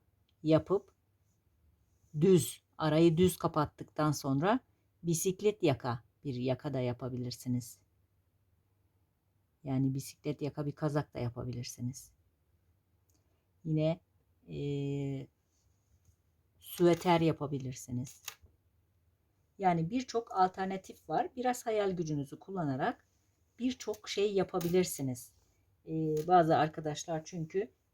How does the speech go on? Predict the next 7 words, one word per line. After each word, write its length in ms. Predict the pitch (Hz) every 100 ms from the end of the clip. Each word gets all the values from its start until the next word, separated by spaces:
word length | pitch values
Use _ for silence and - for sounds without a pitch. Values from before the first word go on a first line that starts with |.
| _
hırkayı 440 | 220 - 220 220
anlatıyorsunuz, 880 | 190 190 196 - 202 160 - 151 208
hiç 260 | 208 185 -
yelek 420 | 180 185 180 196
anlatmadınız, 840 | - 165 170 165 135 127 131 160 175
yelek, 320 | 165 180 175 - -
e, 80 | 165